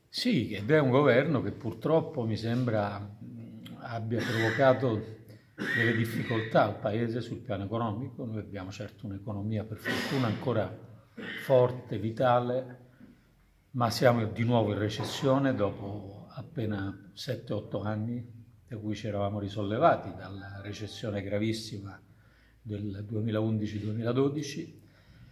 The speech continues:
Siamo molto isolati sul piano internazionale e mi sembra che sia-, siamo anche un po' fermi, paese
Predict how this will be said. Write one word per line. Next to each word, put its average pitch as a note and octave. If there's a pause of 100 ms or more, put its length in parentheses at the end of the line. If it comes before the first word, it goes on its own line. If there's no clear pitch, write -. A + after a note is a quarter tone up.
(300)
Siamo C#3+
molto E3
isolati A#2+
sul G#2
piano A2+
internazionale B2+ (840)
e D#3
mi C#3
sembra C#3+
che G#2+
sia-, A2
siamo A2+
anche A2+
un G2+
po' F#2+ (140)
fermi, - (200)
paese G2+